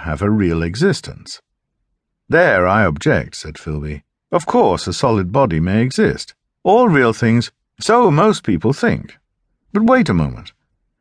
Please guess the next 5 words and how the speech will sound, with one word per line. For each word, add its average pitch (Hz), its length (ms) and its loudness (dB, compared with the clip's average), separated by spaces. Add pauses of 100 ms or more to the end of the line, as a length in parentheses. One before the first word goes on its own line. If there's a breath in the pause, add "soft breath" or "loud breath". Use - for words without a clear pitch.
(160)
Can 214 340 4
an 160 240 2
instantaneous 175 960 2
cube 92 440 0
exist?" - 640 -2